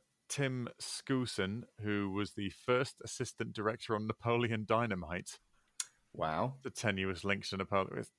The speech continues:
Speaker 1: not that tenuous, but, you know. Anyway, uh, Idiots Are Taking Over is the D V D menu, uh, soundtrack on there.
Speaker 2: How exciting.
Speaker 1: Yeah, and, uh, several lines from Regaining Unconsciousness were recited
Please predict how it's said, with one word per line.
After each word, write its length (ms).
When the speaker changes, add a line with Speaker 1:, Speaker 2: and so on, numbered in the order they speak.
Speaker 1:
not 160
that 160
tenuous, 380
but, 140
you 60
know. 200
Anyway, 240
uh, 320
Idiots 340
Are 40
Taking 300
Over 200
is 80
the 100
D 200
V 120
D 220
menu, 440
uh, 200
soundtrack 600
on 160
there. 200
Speaker 2:
How 160
exciting. 680
Speaker 1:
Yeah, 220
and, 400
uh, 280
several 440
lines 260
from 180
Regaining 440
Unconsciousness 840
were 140
recited 640